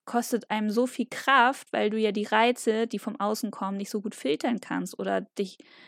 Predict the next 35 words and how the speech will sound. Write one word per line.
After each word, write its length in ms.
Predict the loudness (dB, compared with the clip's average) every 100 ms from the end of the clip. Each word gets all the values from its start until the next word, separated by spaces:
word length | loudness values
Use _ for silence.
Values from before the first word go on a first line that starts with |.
| -20 -20 _
das 180 | -6 -6
Filtern 400 | 2 2 4 2
dieser 240 | 2 0
Reize 340 | 2 2 2 0
so 160 | 0
viel 260 | 2 0 0
mehr 400 | 0 -2 -2 -4
Kraft 380 | -4 -4 -4 -12 _
kostet. 600 | 0 0 0 -8 -8 -14 _ _ _ _ _ _ _ _ _ _ _ _ -20 _
Und, 420 | -2 0 0 -4 _ _ _
also 140 | -6 -6
du 120 | -4
schaffst 380 | 2 2 2 -4
es 160 | -2
ja, 240 | 4 6 8
aber 140 | 6
es 180 | 2 -2 -10
ist 300 | -4 -4 0
viel 160 | 0 0 0
anstrengender 600 | 0 0 -2 -2 0 0
als 180 | -2
für 140 | -4 -2
andere. 580 | 0 2 0 -2 -6 -6
Und 240 | -8 -8 _ _ -4
deswegen 360 | 0 0 2
habe 140 | 0 0
ich 120 | 0
halt 140 | 0
den 140 | 2 2
Job 280 | 4 2 6
auch 200 | 4 4
als 240 | 0 0
so 100 | -4
anstrengend 600 | -4 -4 -4 -6 -6 -6
empfunden. 540 | -6 -8 -6 -6 -6